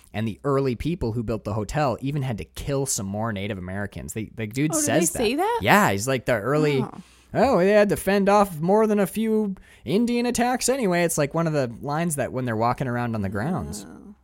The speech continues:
Speaker 1: So, like, people, and I di-, again, I didn't do much research into this. I just know that it is one of the, the three big conspiracy theories that's tied to it. But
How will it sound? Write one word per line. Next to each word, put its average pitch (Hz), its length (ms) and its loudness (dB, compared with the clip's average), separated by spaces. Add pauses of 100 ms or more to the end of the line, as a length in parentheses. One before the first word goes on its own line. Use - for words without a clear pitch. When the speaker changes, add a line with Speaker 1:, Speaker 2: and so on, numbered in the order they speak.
(400)
Speaker 1:
So, 151 200 -2
like, 120 320 0 (540)
people, 196 540 2 (100)
and 165 140 -2
I 160 120 4
di-, 170 120 2
again, 139 300 0
I 104 100 0
didn't 120 180 0
do 107 100 -2
much 98 300 -2
research 90 360 -4
into 80 160 -8
this. 85 140 -6
I 98 60 -2
just 92 200 -6
know 92 100 -4
that 92 160 -4
it 90 100 -8
is 90 180 -6
one 90 360 -4
of 90 200 -8
the, 82 240 -8 (180)
the 92 120 -8
three 90 340 -8
big 85 220 -8
conspiracy 92 520 -6
theories 80 280 -8
that's 78 180 -8
tied 104 320 -4
to 87 80 -8
it. 73 180 -10
But 85 280 -8